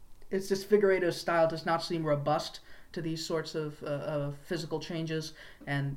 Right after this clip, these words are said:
especially intelligence changes. There's one thing that, like, our friend Haxeraz has pointed out a bunch. Figueiredo, he fights kind of like he can't lose, but he's always been an adaptive fighter in at least some sense.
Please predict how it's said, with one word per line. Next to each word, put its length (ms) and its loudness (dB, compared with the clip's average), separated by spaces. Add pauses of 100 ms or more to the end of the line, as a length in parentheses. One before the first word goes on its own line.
especially 600 6
intelligence 580 -2
changes. 340 -8
There's 140 -6
one 140 4
thing 180 2
that, 180 0
like, 200 0 (420)
our 80 2
friend 220 2
Haxeraz 500 0
has 100 -8
pointed 360 -2
out 100 6
a 60 2
bunch. 320 -2 (260)
Figueiredo, 560 8 (100)
he 280 -4 (180)
fights 520 4
kind 380 2
of 140 4
like 200 6
he 120 -4 (120)
can't 280 0 (220)
lose, 460 4 (440)
but 380 8 (520)
he's 400 0
always 540 8
been 380 2
an 120 0
adaptive 600 0
fighter 500 -2
in 280 -4
at 160 2
least 220 0
some 200 -2
sense. 400 -10